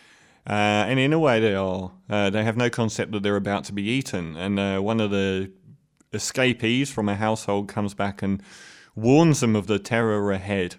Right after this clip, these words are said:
And, uh, basically it follows, "That path is the whole movie." That's the whole movie, <laughs> start to finish, is that storyline. It's got brilliant reviews. I am absolutely flabbergasted by this.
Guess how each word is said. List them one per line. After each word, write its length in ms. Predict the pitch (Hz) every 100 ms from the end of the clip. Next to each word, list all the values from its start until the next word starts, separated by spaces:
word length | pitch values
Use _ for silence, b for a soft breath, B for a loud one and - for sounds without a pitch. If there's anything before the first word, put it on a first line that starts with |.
| B B B B B B B -
And, 560 | 104 107 104 104 98
uh, 280 | 104 104 101
basically 720 | 98 107 - 95 - 95 82
it 100 | 95
follows, 520 | - 95 92 92 - - -
"That 320 | 107 117 -
path 340 | 104 90 90 -
is 140 | 107
the 80 | 95
whole 300 | - - 127
movie." 420 | 101 92 - - _ _ b b b
That's 280 | 104 104 -
the 80 | 98
whole 220 | 131 143
movie, 520 | 123 123 113 117 - -
<laughs> 40 |
start 400 | - - 104 120
to 120 | -
finish, 500 | 113 117 104 87 - -
is 200 | 98 85
that 160 | 98
storyline. 640 | - - 98 95 92 90 92 B B B B B
It's 220 | 143 156 -
got 360 | 151 135 107
brilliant 400 | 117 143 151 143
reviews. 760 | 113 107 107 110 101 - - - _ _ _
I 440 | 113 113 117 113 -
am 400 | 104 104 104 - -
absolutely 840 | 117 113 - 117 113 110 - 110
flabbergasted 920 | - - 104 101 98 95 92 - 98
by 180 | 95 92
this. 380 | 92 90 -